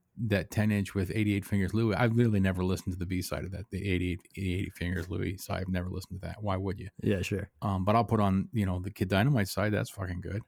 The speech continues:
Speaker 1: right?
Speaker 2: Sure, yeah.
Speaker 1: Um, the first Kid Dynamite record's really good. Painted Black, there was a time where I was passing, like,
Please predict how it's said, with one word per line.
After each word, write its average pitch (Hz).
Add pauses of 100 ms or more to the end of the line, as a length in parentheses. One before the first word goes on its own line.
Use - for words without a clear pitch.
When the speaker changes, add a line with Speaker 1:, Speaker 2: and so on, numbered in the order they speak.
(160)
Speaker 1:
right? -
Speaker 2:
Sure, 156 (120)
yeah. 117 (340)
Speaker 1:
Um, 104 (220)
the 101
first 107
Kid 98
Dynamite 101
record's 101
really 101
good. 101
Painted 95
Black, 101
there 107
was 98
a 98
time 101
where 101
I 101
was 98
passing, 95
like, 98